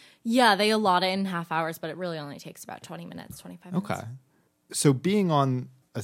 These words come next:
Speaker 2: the Staten Island ferry is the equivalent of, like, taking a train downtown if you're Upper West Side like I was.
Speaker 1: Totally.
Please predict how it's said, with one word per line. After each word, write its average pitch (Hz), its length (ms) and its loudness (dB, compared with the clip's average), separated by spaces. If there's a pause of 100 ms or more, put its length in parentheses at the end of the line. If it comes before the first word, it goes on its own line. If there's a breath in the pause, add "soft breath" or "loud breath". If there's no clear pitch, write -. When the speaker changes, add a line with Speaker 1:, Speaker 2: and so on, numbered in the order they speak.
Speaker 2:
the 113 80 -6
Staten 131 320 2
Island 110 240 -2
ferry 98 500 -8 (320)
is 107 200 -8
the 120 80 -4
equivalent 117 500 -2
of, 104 340 -6
like, 98 420 -6 (120)
taking 110 420 -6
a 104 160 -10 (340)
train 104 560 -6
downtown 92 840 -6
if 104 220 -10
you're 92 500 -8 (100)
Upper 104 200 -6
West 98 220 -6
Side 107 240 -8
like - 160 -14
I - 120 -12
was. - 280 -16 (180)
Speaker 1:
Totally. 160 720 -4